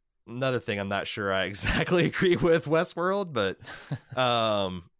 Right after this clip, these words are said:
Speaker 1: let's move on. Pr-, I, yeah, but I do appreciate that, Justin. Let's move on to Alexander. Uh, "Dolores isn't Dolores, or perhaps one is, but rather it's Ford. This was his end game. Your oldest friend isn't Dolores, it's Ford."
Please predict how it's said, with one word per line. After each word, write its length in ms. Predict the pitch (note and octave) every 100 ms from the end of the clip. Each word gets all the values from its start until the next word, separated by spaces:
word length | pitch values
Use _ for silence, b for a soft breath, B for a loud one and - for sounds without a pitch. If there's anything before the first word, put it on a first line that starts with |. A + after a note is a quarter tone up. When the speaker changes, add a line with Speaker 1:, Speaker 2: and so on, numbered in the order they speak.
| _ _ _ _ _ _ -
Speaker 1:
let's 360 | C#3+ F#3 -
move 240 | E3+ E3+ D3+
on. 540 | C3 C3 C3 C3 C3
Pr-, 200 | B2 F#3
I, 120 | D3+ C#3+
yeah, 240 | - D#3 G2
but 140 | A#2+
I 120 | B2
do 140 | B2 D#3
appreciate 320 | D3 C#3 B2
that, 120 | A#2 G#2+
Justin. 300 | A2 - G#2+
Let's 160 | G#2
move 140 | A#2 A2
on 120 | G#2
to 80 | F#2+
Alexander. 760 | G2 F2+ G2+ F#2+ F2+ F2 F2 -
Uh, 180 | F#2 F2
"Dolores 440 | G2+ C3 D3+ C#3
isn't 240 | C3+ B2
Dolores, 720 | A2 G#2+ A2 G2+ F#2 - - - _ _ -
or 120 | G2+
perhaps 380 | G#2+ G#2+ A#2+ -
one 280 | A2+ D3 B2+
is, 420 | F#2+ F#2 F#2 F2+
but 220 | - F#2
rather 520 | F#2+ B2+ C#3+ D3+ D#3
it's 280 | B2+ A2 -
Ford. 800 | - - F3+ E3 B2+ G#2 F#2+ F2 b b b
This 180 | B2+ D3
was 140 | C3+
his 180 | C3+ A#2+
end 280 | C3+ C#3 C3+
game. 400 | B2 A2+ A2+ A2+ -
Your 200 | A2+ G#2+
oldest 360 | B2 B2+ A#2
friend 360 | C3 A#2+ A#2 A2
isn't 260 | A2 A2
Dolores, 560 | G2+ G2+ A2 A#2 A#2 -
it's 200 | G2 -
Ford." 560 | - G#2 G2 E2+ D2+